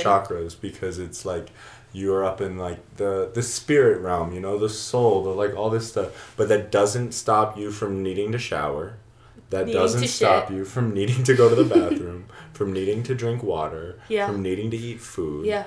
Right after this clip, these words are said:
Speaker 2: from needing to keep up relationships with your family,
Speaker 1: Mm.
Speaker 2: from needing to keep up relationships with your friends.
Speaker 1: Yeah.
Speaker 2: Otherwise, all of those things will leave.
Speaker 1: Yeah.
Speaker 2: Time will pass.
Speaker 1: Mm-hmm.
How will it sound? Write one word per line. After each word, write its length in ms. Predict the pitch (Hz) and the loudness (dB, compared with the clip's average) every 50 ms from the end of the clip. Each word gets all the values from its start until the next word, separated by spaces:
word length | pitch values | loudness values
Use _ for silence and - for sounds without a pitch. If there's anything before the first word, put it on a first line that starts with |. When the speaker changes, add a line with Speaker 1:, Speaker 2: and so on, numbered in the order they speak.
| - - - | -10 -16 -12
Speaker 2:
from 180 | - 98 98 95 | -8 -6 -4 -2
needing 260 | 95 98 98 104 110 107 | -2 -2 -2 -2 -4 -6
to 100 | - 110 | -8 -8
keep 300 | 107 - 113 110 107 110 | -6 -4 -4 -4 -2 -2
up 180 | 104 101 104 | -2 -2 -2
relationships 800 | 107 104 104 101 101 104 - 104 101 101 - 110 107 107 - - | -2 0 0 0 0 -2 -4 -6 -8 -4 -2 -2 -2 -2 -4 -6
with 160 | 104 101 - - | -6 -6 -4 -4
your 100 | 113 110 | -6 -6
family, 800 | - - - - 90 85 80 78 80 78 80 82 82 - 120 | -8 -8 -10 -8 -8 -6 -6 -8 -8 -8 -8 -8 -10 -10 -10
Speaker 1:
Mm. 400 | - - 208 196 190 185 180 175 | -10 -10 -10 -12 -12 -12 -12 -12
Speaker 2:
from 220 | 160 - 107 104 101 | -10 -8 -6 -4 -2
needing 220 | 101 101 101 101 | -2 -2 -2 -4
to 40 | 101 | -6
keep 240 | - - - 117 - | -10 -10 -8 -4 -2
up 200 | 104 104 - - | -2 -2 -2 -2
relationships 680 | 107 107 101 98 - 110 107 107 - 110 104 - - | 0 0 0 0 -2 -6 -8 -6 -6 -6 -6 -8 -8
with 160 | 110 107 110 | -12 -10 -8
your 120 | 117 117 117 | -8 -10 -10
friends. 600 | - - - 92 82 76 76 78 - - - - | -10 -10 -8 -8 -6 -6 -8 -10 -12 -10 -10 -8
Speaker 1:
Yeah. 120 | 170 165 - - - - - | -8 -8 -8 -10 -12 -8 -4
Speaker 2:
Otherwise, 640 | 92 107 113 120 113 110 107 104 104 101 98 - - - - - - - - - | -2 2 2 2 4 4 4 4 2 2 0 -4 -6 -14 -18 -20 -20 -20 -10 -2
all 280 | 95 104 127 143 147 139 | 2 6 6 6 6 6
of 160 | 120 104 - | 4 2 2
those 300 | - 87 85 82 - - | 0 2 2 0 -2 -4
things 380 | - 85 80 82 87 82 - 90 | -8 -6 -6 -6 -8 -10 -8 0
will 220 | 90 104 113 117 | 4 4 4 4
leave. 480 | 117 135 147 139 - - - - - - | 2 -2 -4 -6 -8 -12 -16 -20 -20 -16
Speaker 1:
Yeah. 280 | 208 196 185 180 170 170 - - - - - - | -14 -12 -12 -12 -12 -14 -16 -20 -20 -20 -20 -12
Speaker 2:
Time 380 | - - 110 110 131 135 131 110 | -4 0 2 2 2 2 2 2
will 220 | 110 117 131 127 | 4 4 4 4
pass. 520 | - - 98 120 117 - 220 208 - - | 2 -2 -8 -8 -8 -8 -10 -12 -14 -12
Speaker 1:
Mm-hmm. 320 | 208 214 208 208 196 190 | -12 -10 -10 -10 -10 -12